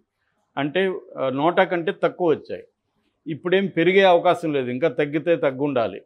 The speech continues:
బీజేపీ మీద ఎవరికేం అక్కడ ఇంట్రెస్ట్ లేదు. అలాంటి కాంటెక్స్ట్లో బీజేపీతో పొత్తు ఉండడం వల్ల ఒరిగేది ఏం లేదు, పైగా నష్టం కూడా ఉంది.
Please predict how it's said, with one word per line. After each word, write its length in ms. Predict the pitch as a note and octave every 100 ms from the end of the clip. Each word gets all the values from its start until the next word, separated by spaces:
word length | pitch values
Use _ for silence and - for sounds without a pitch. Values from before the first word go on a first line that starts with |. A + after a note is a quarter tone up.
| C3
బీజేపీ 460 | C3 D3+ E3+ E3
మీద 140 | D#3 D3
ఎవరికేం 540 | C#3 C#3 D3 D3+ D3
అక్కడ 200 | C#3+ C3+
ఇంట్రెస్ట్ 440 | B2+ B2 D3+ - B2+
లేదు. 300 | B2 G2+ - _ _ _ _ B2+
అలాంటి 360 | D#3 G#3 G3+
కాంటెక్స్ట్లో 920 | F#3 F3 F3+ F3+ - B2+ A#2+ D3 F#3 C3
బీజేపీతో 760 | B2+ A3 A3+ A3 G3 F#3+ G3
పొత్తు 360 | F3 E3 D3+ F3+
ఉండడం 360 | E3 E3 D3+
వల్ల 420 | A2+ F#2 G2 C#3+ A3+ _ _ _ _ D3
ఒరిగేది 420 | F3 G#3 F#3 E3
ఏం 160 | D3
లేదు, 240 | A2 G2 G2 -
పైగా 320 | D#3 D#3+ E3+
నష్టం 440 | F#3 F3+ - A3+ G#3
కూడా 160 | D#3
ఉంది. 260 | A#2 F#2+